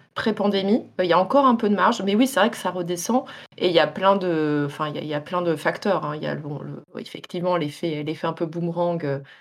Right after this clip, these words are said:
euh, les gens, euh, ont arrêté le télé-, bon, télétravail vachement moins, le marché des P C, et cetera. Euh, il y a aussi la conjoncture économique plus globale, le fait que le dollar est hyper fort actuellement. Et du coup, ben, pour toutes les entreprises qui, euh, qui génèrent du chiffre d'affaires à l'étranger, notamment en Europe, ben,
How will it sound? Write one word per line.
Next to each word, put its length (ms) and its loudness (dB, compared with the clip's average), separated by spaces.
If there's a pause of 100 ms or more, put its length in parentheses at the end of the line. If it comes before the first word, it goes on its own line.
(300)
euh, 240 0
les 160 0
gens, 400 -2
euh, 120 -4
ont 80 -8
arrêté 340 -6
le 80 -6
télé-, 240 -12 (180)
bon, 140 -12 (600)
télétravail 380 -2
vachement 280 -6
moins, 640 0 (120)
le 120 -4
marché 220 -8
des 80 -6
P 120 -8
C, 140 -6
et 40 -8
cetera. 360 4 (400)
Euh, 100 4
il 60 2
y 40 6
a 40 8
aussi 140 0
la 100 6
conjoncture 460 -2
économique 420 -4
plus 140 -6
globale, 400 4
le 80 2
fait 140 0
que 120 -6
le 100 -2
dollar 280 0
est 180 -8
hyper 480 2
fort 220 2
actuellement. 560 -2 (360)
Et 80 -6
du 160 -6
coup, 160 -6
ben, 140 0
pour 160 -6
toutes 160 -4
les 120 2
entreprises 380 -2
qui, 320 -2
euh, 200 6
qui 360 -6
génèrent 280 4
du 80 -2
chiffre 300 0
d'affaires 540 2
à 100 2
l'étranger, 460 -2
notamment 340 -2
en 60 -2
Europe, 360 0
ben, 280 -2